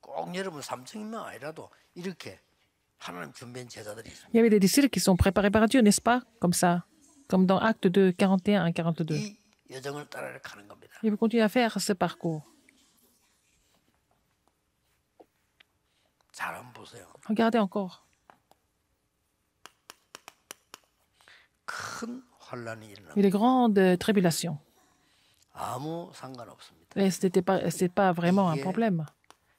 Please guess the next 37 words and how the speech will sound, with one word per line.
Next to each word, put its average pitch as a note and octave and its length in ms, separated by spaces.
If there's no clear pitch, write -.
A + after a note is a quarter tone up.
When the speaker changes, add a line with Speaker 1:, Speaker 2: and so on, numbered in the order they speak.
Speaker 1:
흩어진 B2+ 840
제자들이 A2+ 680
있습니다. G2 440
이게 B2+ 140
안디옥 D3 600
교회를 - 260
Speaker 2:
Il A3+ 40
y A3+ 40
a A3+ 40
eu A3 40
des G3+ 120
Speaker 1:
세운 - 0
겁니다. F3+ 40
Speaker 2:
disciples G3+ 320
dispersés G3+ 680
et E3+ 200
finalement, F#3 380
ils F3 180
ont F3+ 60
fini G3+ 180
par, G#3 320
euh, F#3 180
établir A3+ 440
l'église G3+ 340
Speaker 1:
그래서 G#3 80
Speaker 2:
antioche. E3 380
Speaker 1:
여러분, E3 240
이 G3 120
길로 F#3+ 240
그대로 - 720
가면 D3+ 260
돼요. A2 160
전도의 F#3+ 680
문만 D3+ 520
열리는 B2+ 400
게 A2+ 100
아니고 C#3 520